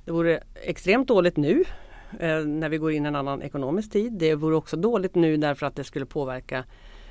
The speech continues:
eh, bostadsmarknaden och bostadsbyggandet. Så att, ja, jag tycker att det är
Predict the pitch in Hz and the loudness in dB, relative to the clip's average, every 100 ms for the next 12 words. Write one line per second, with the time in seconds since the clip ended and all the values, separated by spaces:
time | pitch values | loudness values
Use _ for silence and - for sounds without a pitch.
0 | - - - 143 139 147 147 139 156 139 | -18 -16 -8 -4 -4 -4 -4 -6 -4 -4
1 | 135 139 147 - 143 214 285 143 - - | -4 -4 -4 -6 -2 0 0 -2 -6 -10
2 | - - - - - 185 - - - - | -16 -20 -20 -6 0 0 0 -18 -20 -20
3 | - - - - 180 233 285 320 294 269 | -20 -20 -20 -2 6 6 6 2 0 2
4 | 220 170 160 | 4 4 4